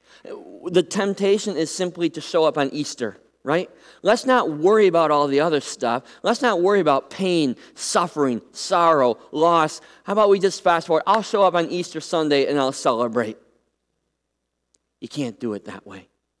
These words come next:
Right? We need to fully experience the whole story with Jesus. We need to experience the betrayal on Maundy, Thursday.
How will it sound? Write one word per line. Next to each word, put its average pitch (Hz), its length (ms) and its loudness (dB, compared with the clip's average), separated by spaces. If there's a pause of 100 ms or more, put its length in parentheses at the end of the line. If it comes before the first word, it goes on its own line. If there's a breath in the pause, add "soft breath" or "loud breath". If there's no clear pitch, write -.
(960)
Right? 139 220 -4
We 190 240 2
need 196 320 0
to 175 80 -2
fully 175 560 0
experience 170 560 -6
the 135 140 -8
whole 170 320 0
story 147 420 0
with 127 180 -2
Jesus. 117 320 -10
We 139 100 -6
need 170 140 -4
to 160 80 -6
experience 151 640 -4 (260 loud breath)
the 131 100 0
betrayal 127 640 0
on 120 140 0
Maundy, 117 360 -2
Thursday. 110 520 -6